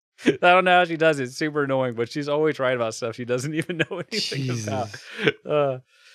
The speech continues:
Speaker 1: but
Speaker 2: That is fucking true. I've seen it. <laughs>
Speaker 1: yeah, yeah. So anyway, so we have the truck now, and that was the whole thing with that. But in the, in the meantime, we're waiting on the truck.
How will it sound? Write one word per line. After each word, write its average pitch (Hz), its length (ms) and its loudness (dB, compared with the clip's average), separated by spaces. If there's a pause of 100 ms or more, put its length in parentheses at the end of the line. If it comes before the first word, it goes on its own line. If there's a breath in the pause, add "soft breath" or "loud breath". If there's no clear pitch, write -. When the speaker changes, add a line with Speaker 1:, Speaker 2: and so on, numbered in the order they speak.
(480 soft breath)
Speaker 1:
but 98 320 -2
Speaker 2:
That 147 140 8
is 202 180 8
fucking 135 320 4
true. 127 400 4 (360)
I've 117 160 -4
seen 135 220 -2
it. 113 160 -6
<laughs> - 40 -14
Speaker 1:
yeah, 135 260 -4
yeah. 127 580 4 (140)
So 110 580 -2
anyway, 131 300 -2
so 143 140 -8
we 143 80 -2
have 135 140 0
the 117 60 -8
truck 101 300 -6
now, 95 280 -4
and 92 200 -10
that 90 60 -4
was 92 160 -6
the 90 40 -12
whole 85 180 -10
thing 90 180 -12
with 82 120 -12
that. 82 280 -8 (400)
But 98 320 -10 (260)
in 98 180 -12
the, 87 180 -10
in 101 120 -10
the 92 40 -10
meantime, 95 440 -10
we're 90 180 -8
waiting 92 240 -8
on 92 120 -10
the 90 60 -14
truck. 92 300 -4